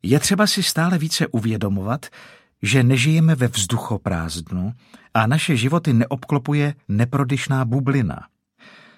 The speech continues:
V životě se nevyhneme nemocem, zraněním, bolestivým podnětům,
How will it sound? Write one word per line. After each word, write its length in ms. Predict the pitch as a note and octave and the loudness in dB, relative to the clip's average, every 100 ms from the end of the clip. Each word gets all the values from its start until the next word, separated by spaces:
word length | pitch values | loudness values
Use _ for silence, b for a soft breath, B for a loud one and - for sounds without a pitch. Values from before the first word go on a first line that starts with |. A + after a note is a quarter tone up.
| B B B _ | B B B _
V 100 | F2+ | -10
životě 420 | F#2 A#2+ E3+ F3+ F#3 | -4 0 0 0 0
se 200 | - B2 | 2 6
nevyhneme 600 | B2 B2+ C3 B2+ B2 G#2+ | 6 6 4 4 4 4
nemocem, 760 | G#2+ A2+ A#2+ - A#2 A2+ A2 G2+ | 2 0 -2 -4 -2 -2 -4 -4
zraněním, 800 | G2 A2 A2+ A2+ A2+ A2+ A2 G#2 - | -2 -2 0 0 0 0 -2 -4 -6
bolestivým 600 | G#2+ G#2+ G#2 - G2 G2 | -6 -4 -4 -4 -4 -4
podnětům, 600 | A2 A2 A#2+ A#2 A2 A2+ | -4 0 0 0 0 0